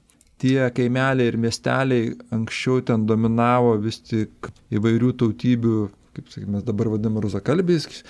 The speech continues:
bet įvairių tautybių ten tiek vokiečių, tiek, e, tų pačių lietuvių anksčiau buvo, tiek, e, kitų tautybių, bet jie dažnai labai daug išvyko, dėl to tose kaimeliuose,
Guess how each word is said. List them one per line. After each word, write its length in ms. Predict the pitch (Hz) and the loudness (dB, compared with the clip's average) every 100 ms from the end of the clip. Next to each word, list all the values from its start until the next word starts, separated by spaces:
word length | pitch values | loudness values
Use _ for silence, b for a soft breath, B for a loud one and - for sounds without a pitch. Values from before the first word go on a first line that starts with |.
| B B - | B B -4
bet 260 | 120 110 | -2 0
įvairių 380 | 120 117 123 131 | 2 2 2 2
tautybių 460 | 120 110 127 123 117 | 0 0 0 2 0
ten 220 | 117 104 | 0 0
tiek 220 | 110 107 117 | 0 -2 0
vokiečių, 520 | 123 131 123 120 110 | 0 0 -2 -4 -8
tiek, 560 | - 113 110 110 - - | -4 -2 0 0 -4 -6
e, 140 | 110 107 107 101 - - | -2 0 0 -2 -6 -18
tų 120 | - - | -14 -6
pačių 300 | 107 - 120 | -6 -2 0
lietuvių 540 | 110 107 - 139 135 127 | 0 0 0 2 4 2
anksčiau 400 | 120 117 - 120 | 2 0 0 0
buvo, 440 | 113 123 120 117 113 110 - | 0 0 2 2 2 0 -2
tiek, 320 | 110 107 101 | -2 0 0
e, 220 | 107 101 - | -2 -2 -6
kitų 300 | - 110 147 156 | -4 -2 0 0
tautybių, 420 | 147 123 143 123 107 | 0 0 0 2 2
bet 160 | 110 - | 0 0
jie 140 | 117 | 0
dažnai 240 | 113 110 110 | 2 0 0
labai 320 | 107 113 110 117 | 0 0 2 2
daug 240 | 110 104 | 2 0
išvyko, 540 | 110 - 139 202 180 135 | -2 -2 -2 -2 -2 0
dėl 160 | 131 | 0
to 160 | 120 135 | 2 0
tose 300 | 113 110 120 | -2 -4 -4
kaimeliuose, 640 | 113 110 113 117 117 - | -2 0 0 0 0 -2